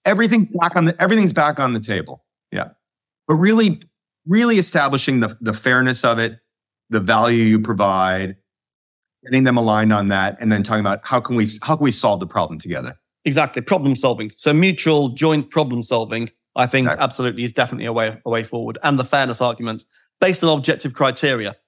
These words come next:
Speaker 2: Yeah,
Speaker 1: That's
Speaker 2: based
Speaker 1: right.
Speaker 2: on indices that you're looking at, which everyone can independently validate.
Speaker 1: Right. That's right.
Speaker 2: Ian, it's been fantastic. I knew it was gonna be great. Um, some summary points. The top couple of things in your head where you go,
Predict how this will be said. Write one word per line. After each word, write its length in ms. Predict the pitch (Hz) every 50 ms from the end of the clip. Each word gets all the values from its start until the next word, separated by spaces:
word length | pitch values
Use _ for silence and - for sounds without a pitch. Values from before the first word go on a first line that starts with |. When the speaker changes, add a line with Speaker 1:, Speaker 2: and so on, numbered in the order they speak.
| _ _ _ _
Speaker 2:
Yeah, 80 | 135 135
Speaker 1:
That's 140 | 123 -
Speaker 2:
based 160 | - 156 135 -
Speaker 1:
right. 100 | - 139
Speaker 2:
on 180 | 135 139 - -
indices 640 | 165 165 151 135 131 - - 107 104 117 123 120
that 100 | - 131
you're 120 | 107 120 127
looking 300 | 127 113 - 117 110 107
at, 220 | 117 135 104 -
which 200 | - 139 127 127
everyone 320 | 143 131 123 131 131 127 123
can 300 | 127 131 123 123 120 -
independently 540 | 147 139 135 - 135 135 135 127 104 117
validate. 480 | 113 139 135 123 110 104 95 104 - - - _ _ _ _ _ _ _ _ _ _ _ _ -
Speaker 1:
Right. 100 | - - _ _ _ _ _ _ _ _ _ -
That's 120 | - -
right. 100 | - -
Speaker 2:
Ian, 340 | 196 180 139 113 101 113 - -
it's 120 | _ -
been 160 | - 185 175
fantastic. 520 | - 156 143 - 147 120 - - 175 - -
I 60 | 143
knew 80 | 147
it 20 | 147
was 100 | 127 117
gonna 140 | 139 135 117
be 60 | 113
great. 320 | 127 131 135 131 - - - _ _ _ _ _ _
Um, 460 | 143 143 139 139 143 139 139 143 139 - _ _ _ - - - - 147 -
some 300 | 165 143 - 208 190 185
summary 680 | 156 - - - 240 220 202 165 135 120 117 117 113 - _ _
points. 500 | - 160 139 117 98 - - - - - _ _ _ _ _ _
The 60 | 160 156
top 320 | - - 240 226 220 -
couple 180 | - 202 170 180
of 100 | 170 175
things 240 | 175 156 151 147 143
in 100 | 147 151
your 100 | 139 127
head 320 | 127 123 113 113 113 127 -
where 140 | - 131 135
you 160 | 131 131 127
go, 400 | 123 139 131 127 127 127 127 123